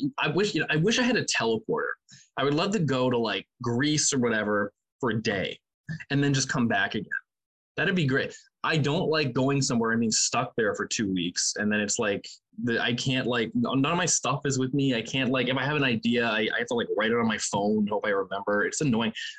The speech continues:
I like being here and, like, tr-, I like traveling through reading or stuff. Like, I, I don't like physical traveling. It's, ugh, so nowhere, hopefully,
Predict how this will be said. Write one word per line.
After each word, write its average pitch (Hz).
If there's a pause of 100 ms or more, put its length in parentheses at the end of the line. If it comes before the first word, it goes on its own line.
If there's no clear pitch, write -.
I 123
like 160 (1200)
being 147
here 131
and, 113
like, 110 (280)
tr-, -
I 165
like 220
traveling 156
through 117 (1040)
reading 107
or 92
stuff. 90
Like, 110
I, 117
I 127
don't 160
like 147 (220)
physical 117
traveling. 87
It's, -
ugh, 113 (600)
so 123
nowhere, 107
hopefully, 76